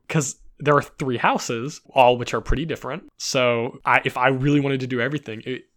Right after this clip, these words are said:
it would probably take me two hundred or so hours. Yeah, I have a few notes. I have a few notes,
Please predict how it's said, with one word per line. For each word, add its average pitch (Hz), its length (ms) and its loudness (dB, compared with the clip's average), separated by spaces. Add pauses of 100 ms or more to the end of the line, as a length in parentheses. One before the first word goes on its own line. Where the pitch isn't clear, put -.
(120)
it 123 100 -10
would 110 140 -14
probably 120 300 -2
take 117 240 -10
me 110 140 -12
two 127 200 -10
hundred 110 400 -10
or 113 80 -12
so 117 200 -10
hours. - 600 -12
Yeah, - 260 -8
I 123 140 4
have 170 120 4
a 180 40 -4
few 254 140 -2
notes. 143 420 -6 (240)
I - 60 -8
have 123 40 -10
a - 40 -16
few 190 100 -4
notes, 165 360 -8